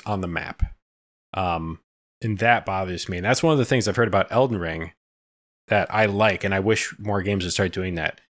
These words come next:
is there is nothing on the map. So it is up to you to explore.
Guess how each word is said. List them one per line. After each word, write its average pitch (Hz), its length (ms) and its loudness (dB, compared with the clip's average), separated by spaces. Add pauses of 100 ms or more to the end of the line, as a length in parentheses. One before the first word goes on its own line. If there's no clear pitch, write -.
is - 220 -2 (280)
there 85 280 -4 (200)
is 92 160 -6
nothing 92 360 0
on 80 120 0
the 80 60 -6
map. 82 320 -8 (480)
So 95 160 0
it 85 40 -2
is 85 140 -2
up 98 140 0
to - 100 -6
you 107 220 4
to 95 140 -2
explore. - 600 -6